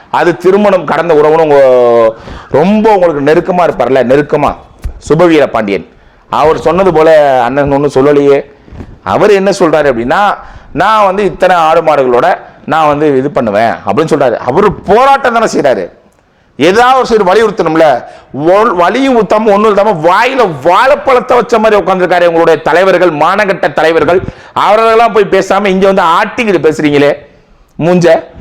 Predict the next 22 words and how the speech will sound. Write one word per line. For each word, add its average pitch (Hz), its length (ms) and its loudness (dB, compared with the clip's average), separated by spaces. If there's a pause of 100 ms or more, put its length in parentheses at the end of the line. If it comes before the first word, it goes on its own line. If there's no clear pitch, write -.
இப்படி, 156 240 0
இப்படி, 156 260 2
இப்படின்னு 147 300 0
ஆட்டிக்கிட்டு. 143 460 -4 (880)
அப்ப 110 220 -6
அந்த 113 60 0
கோபம் 226 420 2
இருக்குல்ல, 117 360 -2 (840)
அதாவது 135 480 -2
கவனமா 247 440 2
பேசணும்க்கா. 147 600 -2
நாக்கை 180 520 -2
இழுத்து 185 360 0
வச்சு 151 400 0
கர, 175 180 -2
கர, 185 160 0
கர, 175 160 0
கரன்னு 175 180 0
அறுத்து 156 340 -2
விட்டுருவோம். 117 300 -4 (1300)
இப்படி 127 300 -2
பேசக்கூடாதுல்ல. 131 640 0